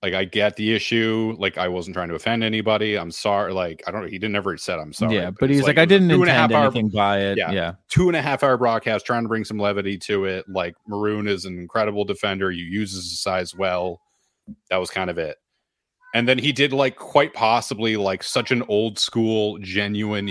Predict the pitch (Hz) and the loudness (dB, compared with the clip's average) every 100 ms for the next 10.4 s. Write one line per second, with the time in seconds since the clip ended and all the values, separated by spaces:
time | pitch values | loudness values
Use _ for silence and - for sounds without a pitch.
0 | - 101 98 98 90 101 92 90 95 107 | -6 -4 -2 -4 -2 -2 -2 -4 -4 -2
1 | 98 98 107 110 117 110 _ _ 107 - | -2 0 0 0 -4 -6 _ _ -6 -4
2 | 110 - 104 98 110 101 104 104 101 110 | -4 0 0 0 -2 -2 -2 -6 -4 -4
3 | 113 - - _ _ 147 143 151 160 - | -6 -10 -20 _ _ 4 4 0 -6 0
4 | 160 175 - 131 120 135 156 135 _ _ | 2 2 0 0 0 0 -2 -6 _ _
5 | _ _ _ _ _ _ _ - - 120 | _ _ _ _ _ _ _ -10 0 2
6 | 131 151 143 - 98 90 98 _ - 113 | 2 0 0 -2 -2 -4 -10 _ -2 0
7 | 107 113 104 98 90 - 107 110 113 - | 2 2 2 0 -2 -6 -2 -2 -2 -2
8 | 113 - - 131 131 - 117 113 107 101 | -2 -2 2 4 4 2 2 4 2 0
9 | 98 90 92 - 92 82 87 90 85 82 | -2 0 -2 -2 -6 -6 -8 -8 -6 -6
10 | 80 71 - | -6 -10 -12